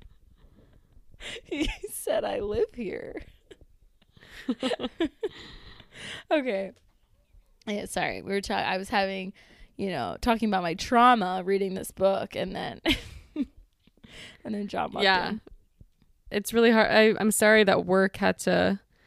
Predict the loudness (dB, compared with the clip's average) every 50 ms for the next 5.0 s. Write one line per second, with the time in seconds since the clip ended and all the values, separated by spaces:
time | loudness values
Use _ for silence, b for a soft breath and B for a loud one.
0 | _ _ -2 0 2 2 0 2 2 2 4 4 2 0 -2 -4 -6 -4 -4 -2
1 | -2 -2 -2 -4 -6 -8 -10 -10 -12 -18 -20 -20 -20 -20 -20 -20 _ _ _ _
2 | _ _ _ _ -20 _ _ -6 -6 -6 -6 -4 -4 -4 -4 -4 -6 -6 -4 -2
3 | -2 -2 -2 -2 -4 -6 -12 _ _ _ -6 -4 -4 -4 -4 -6 -8 -10 -10 -12
4 | -14 -14 -12 -12 -12 -10 -10 -10 -12 -14 -14 _ -12 -12 -12 -10 -10 -12 -12 -12